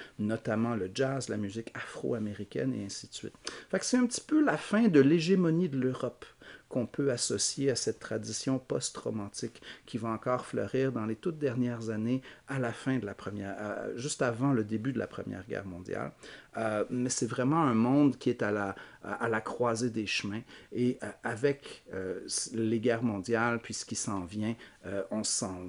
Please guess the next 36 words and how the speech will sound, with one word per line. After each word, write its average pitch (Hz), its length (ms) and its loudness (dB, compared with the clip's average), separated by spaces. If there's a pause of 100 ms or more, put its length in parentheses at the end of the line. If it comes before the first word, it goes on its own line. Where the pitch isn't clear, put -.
va 120 200 2
vers 107 600 -2
un 107 140 -4
monde 110 340 2
musical 120 720 4
complètement 120 580 -4
différent 110 680 -6 (420)
dans 143 160 4
lequel 151 360 10
il - 20 6
n'y 220 60 10
aura 156 200 6
plus 226 140 2
jamais 202 320 6
cette - 220 0
espèce 165 400 2 (100)
de, 127 180 6 (300)
de 135 100 8
cohérence 180 600 6
stylistique. - 680 0 (880)
On 139 80 2
peut 190 160 0
parler 202 320 4
de 196 80 4
la 160 80 8
musique 135 380 4
du 113 120 -4
dix-neuvième 104 640 -2
siècle - 480 -2
comme, 123 320 2 (380)
euh, 104 380 4 (100)
un, 110 220 -2
un 120 160 -2
corpus - 520 -2
relativement 139 680 0
cohérent, 117 520 0